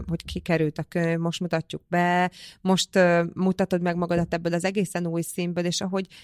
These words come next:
itt az elmúlt bő fél órában is már beszéltünk, tehát itt nem csak arról van szó, hogy rövidebbek a történetek, vagy bár egyébként, ö, azért, hogy mondjam, tehát, ö, itt is szerepel,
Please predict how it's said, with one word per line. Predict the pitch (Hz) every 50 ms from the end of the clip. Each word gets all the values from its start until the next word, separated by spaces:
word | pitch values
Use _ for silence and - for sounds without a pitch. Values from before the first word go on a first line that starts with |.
| - _
itt | - - -
az | 190 185
elmúlt | 214 214 202 180 180 165 160
bő | 175 190 175
fél | - - 180 165
órában | 160 175 175 170 165 165
is | 160 160 -
már | 170 160
beszéltünk, | 160 170 160 - - 165 160 - - 165 160
tehát | - 170 - -
itt | 170
nem | - 220 -
csak | - - 208 -
arról | 185 170 170 170
van | 160 160 165
szó, | 160 - 165
hogy | 165 165
rövidebbek | 180 175 170 160 160 151 156 160 -
a | 170
történetek, | - - 160 156 - - 160 156 160 - - 165 165 -
vagy | - 160 156 156 - - - - - - - - _ _
bár | - 180 202 185 180 185
egyébként, | 180 175 175 175 - 202 175 175 165 -
ö, | 185 170 165 165 156 -
azért, | - 175 165 175 175 165
hogy | 180 185
mondjam, | 170 160 156 156 151 147 160 156 - - - -
tehát, | - 143 - - 160 151 143
ö, | -
itt | 175 - -
is | 220 -
szerepel, | - - 185 165 160 156 - - 160 156 160 160